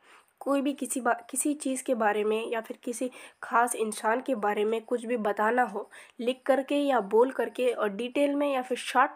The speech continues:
में, उसे हम कहते हैं मेंशन। मेंशन यानी कि मेंशन है। अ, ये ज़्यादातर मेंशन वर्ड आप तब यूज़, अ, सुनते होंगे, ज़्यादातर यूट्यूबर्स बोलते हैं कि हमारा नेक्स्ट वीडियो जो है वो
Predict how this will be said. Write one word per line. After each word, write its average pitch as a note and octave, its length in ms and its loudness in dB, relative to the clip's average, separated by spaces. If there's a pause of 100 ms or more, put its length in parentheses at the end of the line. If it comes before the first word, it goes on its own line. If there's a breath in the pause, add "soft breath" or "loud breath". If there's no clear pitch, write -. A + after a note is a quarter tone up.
में, G#3+ 160 -2 (380 loud breath)
उसे C#4 200 2
हम C#4+ 160 0
कहते A#3 380 -2
हैं B3+ 100 -4
मेंशन। G3+ 540 -2 (960)
मेंशन A#3 600 -4
यानी G#3+ 280 -2
कि C#4 200 -2
मेंशन B3 460 -2
है। A3 180 -10 (720 loud breath)
अ, D#4 300 6
ये D4 280 0
ज़्यादातर B3+ 420 4
मेंशन A#3 400 0
वर्ड C4+ 180 2
आप A#3+ 280 2
तब B3+ 200 2
यूज़, B3+ 360 -2
अ, A#3+ 200 4
सुनते B3 360 0
होंगे, B3+ 320 2 (340 loud breath)
ज़्यादातर C4 340 4
यूट्यूबर्स C4 560 0
बोलते A#3+ 240 4
हैं B3+ 80 0
कि C4+ 60 -4
हमारा B3 380 0
नेक्स्ट A#3+ 420 -4
वीडियो C4 320 -2
जो C#4 160 2
है A#3+ 240 2 (300 loud breath)
वो C4+ 180 6